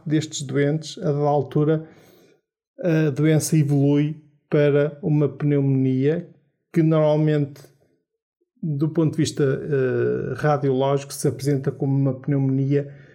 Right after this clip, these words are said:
intersticial bilateral. E sabemos que depois ainda esses doentes com pneumonia intersticial, uma boa parte deles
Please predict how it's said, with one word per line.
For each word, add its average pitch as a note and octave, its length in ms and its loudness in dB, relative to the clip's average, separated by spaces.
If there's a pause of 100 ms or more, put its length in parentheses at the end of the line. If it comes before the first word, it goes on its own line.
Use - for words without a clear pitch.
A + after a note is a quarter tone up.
(440)
intersticial C#3 1000 -2
bilateral. A#2+ 840 -4 (1080)
E G3+ 120 2
sabemos F#3 500 2
que - 140 -16
depois E3+ 280 0
ainda F#3+ 480 4 (160)
esses F#3+ 440 0
doentes E3 400 0
com F3 180 0
pneumonia D3+ 640 2
intersticial, D#3+ 1300 -2 (200)
uma E3 400 0
boa D#3 240 0
parte D3+ 320 -4
deles D#3 600 0